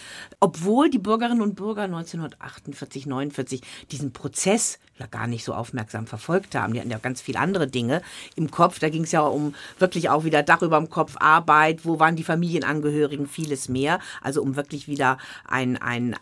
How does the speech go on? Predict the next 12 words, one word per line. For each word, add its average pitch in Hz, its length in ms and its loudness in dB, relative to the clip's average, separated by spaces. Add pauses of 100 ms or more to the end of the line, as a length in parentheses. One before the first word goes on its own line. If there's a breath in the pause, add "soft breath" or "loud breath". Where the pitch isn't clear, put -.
(300)
Anfang, 165 520 2
ein 131 200 -2
Neuanfang. 143 840 -2 (380 loud breath)
Liegt 202 240 -6
in 220 120 4
meinen 202 240 4
Augen 220 420 2
schon 226 280 2
daran, 208 460 4
dass 185 320 2 (240 loud breath)
einmal 233 340 4
dieses 220 500 4